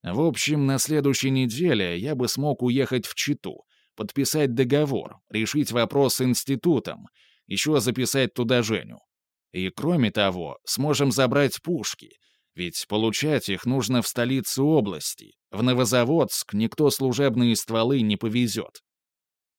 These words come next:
Остаток дня торопливо делали приказ на ответственных — на тех, кто может использовать оружие,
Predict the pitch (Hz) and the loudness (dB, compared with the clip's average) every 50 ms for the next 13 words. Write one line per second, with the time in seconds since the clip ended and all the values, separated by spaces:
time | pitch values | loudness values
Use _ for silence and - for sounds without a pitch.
0 | _ _ _ _ _ _ - 98 104 101 - - 165 175 - - 165 135 120 113 | _ _ _ _ _ _ -6 -4 -4 -4 -2 0 0 0 2 2 2 2 0 -2
1 | 107 131 151 185 180 123 98 78 - - 95 98 101 101 - 131 160 151 127 123 | -2 0 2 2 2 2 0 -2 -4 -6 -4 -4 -4 -2 0 0 0 2 2 2
2 | 104 104 143 139 135 127 120 120 110 - 110 117 110 - 139 135 123 - - 127 | 2 2 2 2 4 4 2 2 0 0 -2 -2 -2 0 0 0 0 0 0 0
3 | 123 127 131 127 - 143 165 143 107 - - - - 82 - - - - - - | 0 0 0 -2 -2 0 0 0 0 -2 -6 -10 -12 -14 -16 -16 -18 -20 -20 -20
4 | _ - - _ _ _ - 98 95 95 87 - - 151 165 143 113 - - - | _ -20 -20 _ _ _ -6 -4 -4 -2 -4 -4 -2 0 0 0 0 -2 -8 -20
5 | _ - - - 151 147 131 131 123 107 120 - 117 110 - - - 127 127 120 | _ -8 -2 0 0 2 2 2 0 0 0 0 0 -2 -2 -2 -2 0 0 0
6 | 101 - 117 110 110 101 - 107 104 101 139 170 165 120 98 113 107 104 101 92 | 0 0 0 0 0 0 2 2 2 2 2 0 0 0 2 2 2 4 2 2